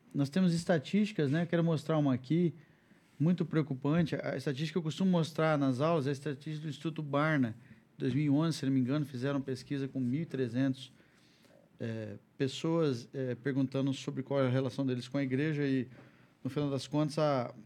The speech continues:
a principal conclusão estatística deles é uma pesquisa muito séria, com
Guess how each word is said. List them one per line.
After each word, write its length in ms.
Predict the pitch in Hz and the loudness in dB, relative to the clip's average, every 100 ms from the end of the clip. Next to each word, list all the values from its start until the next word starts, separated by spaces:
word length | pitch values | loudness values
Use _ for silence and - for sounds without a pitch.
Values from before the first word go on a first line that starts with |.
| - | -20
a 300 | 110 113 120 | -14 -12 -12
principal 500 | - 170 - - 160 | -4 -4 -2 -2 -2
conclusão 480 | - 165 151 127 170 | -2 -4 -4 0 -2
estatística 580 | 165 147 - 170 - 143 | 0 -4 -2 -4 -2 -2
deles 220 | 147 160 | -2 -2
é 40 | |
uma 80 | 165 | -4
pesquisa 380 | 156 147 175 165 | -6 -6 -4 -2
muito 200 | 190 220 | -2 -2
séria, 400 | - 151 175 131 | 0 4 6 4
com 340 | - 131 120 | -2 -2 -4